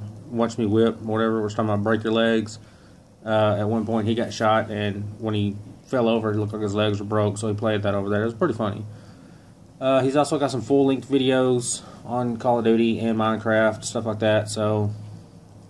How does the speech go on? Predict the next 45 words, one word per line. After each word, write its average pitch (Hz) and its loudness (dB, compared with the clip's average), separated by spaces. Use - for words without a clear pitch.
go 139 4
check 135 0
out 127 2
his 127 -2
channel. 113 0
Like 110 0
I 104 -2
said, 107 0
he's 113 0
got 143 2
more 143 2
subscribers 127 0
than 131 -2
me, 123 0
but 110 -4
still, 117 2
it 104 0
doesn't 98 -2
matter. 113 0
I 104 -2
don't 117 0
care 117 0
if 110 -2
you've 110 -4
got 113 2
a 101 -2
thousand 110 2
subscribers 107 0
and 107 -4
you 107 -2
subscribe 110 0
to 120 -2
me, 117 -2
I'm 101 -2
still 107 -2
gonna 104 0
make 104 0
you 104 2
a 98 -2
shout 104 2
out 104 2
slash 101 -4
thank 98 -8
you 95 -8
video, 113 2